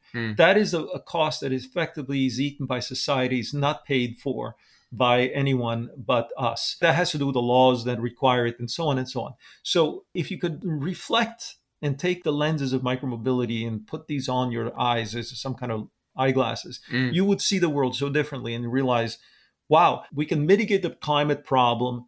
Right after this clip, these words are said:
Speaker 2: to a great extent if we transition as many trips as possible. I'm not
Speaker 1: Mm.
Speaker 2: saying get rid of cars,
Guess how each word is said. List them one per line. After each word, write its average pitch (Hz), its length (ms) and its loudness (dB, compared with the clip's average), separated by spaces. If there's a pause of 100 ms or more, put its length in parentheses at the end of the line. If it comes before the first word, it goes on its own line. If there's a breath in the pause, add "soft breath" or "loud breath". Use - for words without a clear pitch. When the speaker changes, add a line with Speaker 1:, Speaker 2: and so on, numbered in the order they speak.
Speaker 2:
to 156 100 -4
a 139 80 0
great 156 340 4
extent 120 640 -4 (360)
if 165 260 0
we 190 100 0
transition 143 840 -2 (140)
as 127 160 2
many 185 460 0
trips - 680 2 (100)
as 165 180 4
possible. 131 420 0
I'm 147 100 -2
not 226 160 2
Speaker 1:
Mm. - 20 0
Speaker 2:
saying 233 400 4 (640)
get 165 220 6
rid 190 160 8
of 196 100 4
cars, 127 260 2